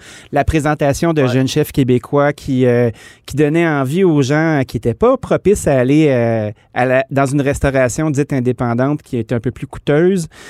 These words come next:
Speaker 1: Euh, il y a un élan qui s'est lancé, euh, c'est devenu presque banal. Puis là, boum, on a tout arrêté. Je sais pas si les gens vont s'être retrouvés d'autres activités.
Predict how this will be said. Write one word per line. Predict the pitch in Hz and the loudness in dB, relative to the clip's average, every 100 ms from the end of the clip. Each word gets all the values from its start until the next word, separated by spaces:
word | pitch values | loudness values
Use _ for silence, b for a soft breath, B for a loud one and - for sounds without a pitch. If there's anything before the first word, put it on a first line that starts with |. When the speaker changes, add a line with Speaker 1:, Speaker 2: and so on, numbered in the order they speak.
| B B 120 | B B -4
Speaker 1:
Euh, | 117 113 110 - | 0 2 0 0
il | |
y | 123 | -2
a | 113 | -2
un | 117 | 0
élan | 139 156 170 | 0 2 0
qui | 220 - | -2 -2
s'est | 170 | 0
lancé, | 156 147 - 175 185 | 2 0 0 2 4
euh, | 160 | 4
c'est | 123 135 | 2 0
devenu | 120 127 | 0 0
presque | 135 151 - 131 | -4 -4 -2 0
banal. | 117 117 127 156 180 | 2 0 0 0 -2
Puis | - | -2
là, | 165 | -2
boum, | 117 151 127 110 120 _ - | 2 2 2 -2 -10 _ -10
on | 110 | -4
a | 110 | -4
tout | 147 | -2
arrêté. | 143 110 104 - 123 - b b b b b b | -2 -2 -4 -6 -10 -12 b b b b b b
Je | 127 | -4
sais | - | -2
pas | - 196 | 0 0
si | 214 - 196 | 0 -2 -2
les | 170 139 | 0 2
gens | 127 160 160 | 2 0 0
vont | 131 | 0
s'être | - 123 | 0 -2
retrouvés | - 113 - 131 139 | -2 -6 -4 -2 0
d'autres | 139 165 - 127 | 2 0 0 0
activités. | 113 - - 95 - 110 | 0 -4 -12 -14 -10 -12